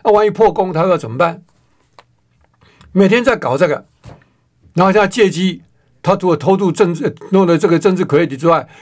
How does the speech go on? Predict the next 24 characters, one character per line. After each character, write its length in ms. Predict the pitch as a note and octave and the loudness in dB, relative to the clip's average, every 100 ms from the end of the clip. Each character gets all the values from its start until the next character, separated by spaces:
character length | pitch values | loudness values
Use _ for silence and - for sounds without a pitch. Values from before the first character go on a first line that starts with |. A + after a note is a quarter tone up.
| - | -6
借 220 | - G#3+ | 0 0
这 100 | G3+ | 2
个 80 | E3 | 0
还 60 | |
要 80 | E3 | 0
怎 100 | D3+ | -2
么 100 | D3+ | 0
样 120 | D#3+ | 0
偷 160 | C3+ F3 | 0 -2
渡 140 | E3+ | -2
健 200 | D#3 F3+ | 0 -2
保？ 220 | B2 G2+ - _ _ _ _ _ _ D#3+ _ _ _ _ _ _ _ _ _ | -2 -8 -10 _ _ _ _ _ _ _ _ _ _ _ _ _ _ _ _
健 280 | - A3 F#3+ | 0 2 2
康 340 | F#3+ F#3+ F#3 _ _ _ _ _ | 0 0 -4 _ _ _ _ _
谁 220 | - D#3 | -4 -2
不 120 | D#3+ | 0
重 220 | E3+ E3+ | -2 0
视？ 280 | D3 E3 A2+ _ _ _ - | 0 -2 -6 _ _ _ -4
可 100 | D#3 | -2
是 140 | G#3+ | 0
健 200 | G3 C4 | 2 0
保 220 | F3 C#3+ | 2 0
我 260 | B2 C3 C#3 | 0 0 0
是 200 | F#3+ | -2